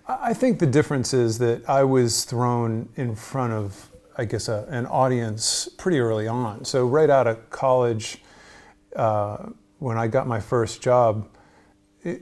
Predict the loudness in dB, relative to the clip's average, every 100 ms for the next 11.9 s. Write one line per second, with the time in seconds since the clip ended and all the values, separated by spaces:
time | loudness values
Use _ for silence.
0 | -6 -4 0 2 4 2 -2 -6 -4 -4
1 | -4 -6 -2 0 0 -4 -6 -4 -4 -4
2 | -4 -4 -8 -4 -2 0 -2 -4 0 2
3 | 2 0 -4 -6 -8 -4 -4 -2 -2 -2
4 | -6 -6 -6 -6 -12 -18 -20 -20 -20 -20
5 | _ -18 -18 -8 -4 -2 0 0 2 0
6 | 0 0 0 -2 0 0 0 -2 -2 -2
7 | 0 2 2 0 -2 -4 -4 -2 0 0
8 | -2 -2 -4 -4 -2 -2 -2 0 0 2
9 | 4 4 4 0 0 2 2 2 -2 -2
10 | -2 -2 -2 -2 0 0 2 0 2 0
11 | -2 -4 -2 -2 -2 -4 -2 -2 -2